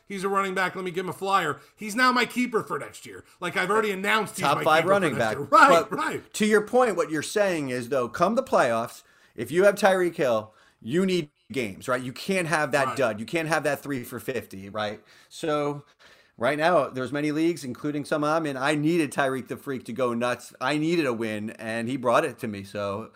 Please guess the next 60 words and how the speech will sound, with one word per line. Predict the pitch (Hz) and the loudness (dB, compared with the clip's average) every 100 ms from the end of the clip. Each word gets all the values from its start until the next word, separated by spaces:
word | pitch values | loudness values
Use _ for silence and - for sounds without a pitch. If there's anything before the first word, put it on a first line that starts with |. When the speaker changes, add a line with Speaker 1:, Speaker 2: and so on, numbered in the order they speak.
| _ | _
Speaker 2:
what | - 160 | -4 -2
an | 143 | 0
amazing | 127 135 123 117 | -2 -4 -4 -6
week | 113 | -6
he | 104 87 | -6 -12
had. | 151 - - - - | -14 -16 -16 -20 -20
Speaker 1:
Right, | 101 101 | -20 -18
yeah, | 117 113 113 | -18 -18 -16
just | 175 | -16
a, | 185 156 | -16 -12
a | 185 | -6
good | 175 190 | -2 -2
week | 190 170 | -4 -8
in | |
fantasy | 147 170 156 147 143 | -8 -8 -8 -10 -12
in | |
general, | 131 151 147 | -8 -8 -8
but | 135 127 | -10 -10
we | 139 | -8
know | 143 | -6
we're | 135 | -8
getting | 135 127 | -10 -12
down | 131 127 123 117 _ _ _ _ _ | -10 -8 -8 -12 _ _ _ _ _
to | - 247 | -8 -4
the | 233 | -2
nitty-gritty. | 220 214 160 180 208 208 | -2 -2 -4 0 0 -2
The | 180 170 | -8 -10
text | - 202 196 | -6 -6 -6
machine | 190 208 196 | -10 -8 -8
is | 147 | -2
wide | 185 180 | 0 0
open, | 180 160 156 | -2 -6 -10
three | 156 180 | -8 -8
oh | |
five, | 156 170 156 | -4 -4 -4
five | 165 156 | -4 -6
six | - 160 | -8 -10
seven, | 165 151 151 | -8 -6 -6
oh | 143 | -6
five | 143 135 | -8 -12
sixty. | - 156 - | -14 -16 -14
That's | 143 127 - | -14 -14 -16
three | 143 151 | -14 -12
oh | 143 | -12
five, | 135 143 139 131 _ _ _ _ | -12 -8 -8 -8 _ _ _ _
five | 151 160 151 | -2 -2 -2
six | 165 - | -10 -12
seven, | - 147 143 139 | -8 -8 -8 -8
oh | 151 165 | -6 -6
five | 165 147 135 113 | -6 -6 -6 -8
sixty. | - 170 - 151 | -12 -12 -10 -10
I'd | 127 123 | -10 -4
really | 160 185 165 | -2 0 -2
like | 165 156 | -2 -6
the | 131 | -8
text | - 156 143 151 | -10 -10 -10 -12
messages | 123 - 110 117 110 - _ _ _ | -12 -14 -16 -14 -14 -16 _ _ _
for | 139 | -14
the | 135 | -10
next | 147 147 - | -8 -8 -12